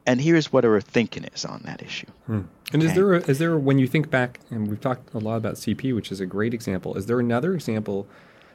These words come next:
Speaker 2: in your, uh, history that you think of where someone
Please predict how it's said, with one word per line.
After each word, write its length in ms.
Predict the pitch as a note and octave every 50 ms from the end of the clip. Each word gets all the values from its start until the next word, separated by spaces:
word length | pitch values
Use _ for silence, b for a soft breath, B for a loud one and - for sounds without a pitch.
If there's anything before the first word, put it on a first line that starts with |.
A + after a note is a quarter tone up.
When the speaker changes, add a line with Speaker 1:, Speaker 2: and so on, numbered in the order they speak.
| B B B -
Speaker 2:
in 120 | G#2+ G#2 G#2+
your, 340 | G#2+ G#2+ G#2 G2+ G2 G2+ b b b b b b b b b b b b _ _ _ - -
uh, 140 | A2 G2+
history 340 | G2 - F3+ G#3 - - A#3+ E3+
that 120 | A#2+ A2
you 80 | G#2+ F#2+
think 300 | - - A#2+ G#2 - A2+
of 180 | G2+ F#2 - - -
where 340 | A2 A2+ G#2+ G#2+ G#2+ - - -
someone 600 | - - - - C3+ C3+ C#3 C3+ C3 B2+ G#2+ G2+